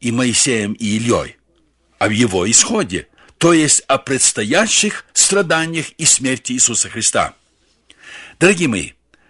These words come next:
Господь привел своих учеников на эту гору, чтобы они воочию убедились в истинности ветхозаветных пророчеств, в которых все пророки говорили не только о славе Мессии,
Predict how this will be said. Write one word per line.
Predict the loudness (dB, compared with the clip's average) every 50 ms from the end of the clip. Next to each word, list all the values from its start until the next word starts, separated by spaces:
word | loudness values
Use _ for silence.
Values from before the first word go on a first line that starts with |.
| _ _
Господь | 0 2 2 2 2 2 0 0 -2
привел | -2 -4 -2 0 2 2 2 2
своих | 0 0 0 -2 -2 -2 -4
учеников | -4 -4 -4 -4 -4 -4 -2 -2 -2 -2 -4 -6
на | -6
эту | -6 -4 -4 -4 -4 -4 -6 -4
гору, | -2 0 0 0 0 0 -4 -4 -6 _ _
чтобы | -2 2 2 4 4 4 2 0
они | 2 2 0 2 2 0 0 0 -2
воочию | -4 -2 0 0 0 2 2 4 4 4 4 4 2 2 4 2 2 0
убедились | -2 -2 0 0 0 2 2 2 2 2 2 0 0 -2 -2 -4 _ _ _ _
в | -16 -8 -2 0
истинности | 2 4 4 4 2 2 0 -2 -2 0 0 2 2 2 2 0 -2 -4 -4 -6 -10 _ _
ветхозаветных | 0 0 0 0 0 0 0 0 0 0 -2 -2 -4 -6 -10 -8 -4
пророчеств, | -2 0 0 2 0 0 0 -2 -4 -4 -6 -8 -10 _ _ _ _ -20 -8
в | -2
которых | 0 0 2 2 0 0 -2 -4 -8 _
все | -2 0 4 4 4 4
пророки | 2 0 0 0 0 0 -2 -2 -4 -4
говорили | -2 0 2 4 4 4 2 0 -2 -6 -10 -14 _ _ _ -20 -18 _
не | -2 0 0 0
только | 0 0 0 2 2 2 2 2 2 2
о | 2 0 2 2
славе | 2 2 2 2 4 4 4 4 2 0
Мессии, | 0 2 2 2 2 2 2 0 -2 -4 -8